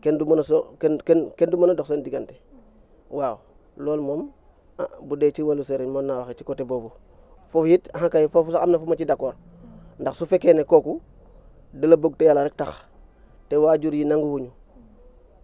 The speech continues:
ah, amaana mën nga ñaanlu. Ñaanlu daal moom yàllaa ko wax.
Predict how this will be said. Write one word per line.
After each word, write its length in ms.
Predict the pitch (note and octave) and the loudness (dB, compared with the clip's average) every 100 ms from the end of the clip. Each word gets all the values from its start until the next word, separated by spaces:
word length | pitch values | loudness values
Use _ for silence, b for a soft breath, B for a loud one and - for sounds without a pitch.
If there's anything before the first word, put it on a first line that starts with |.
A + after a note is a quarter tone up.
| _ - | _ -8
ah, 120 | F3+ - - - - - | -8 -8 -18 -20 -20 -6
amaana 300 | D3 D3+ C#3+ | -2 0 0
mën 160 | D3 D#3+ | 0 0
nga 100 | D3+ | 2
ñaanlu. 340 | D3 C3 B2 C3 | 0 0 -4 6
Ñaanlu 300 | F3 E3+ D3+ | 8 8 4
daal 180 | D#3+ | 0
moom 180 | E3+ D#3+ | 2 0
yàllaa 220 | D#3+ D3 C3+ | 2 0 -2
ko 100 | |
wax. 100 | B2+ | -8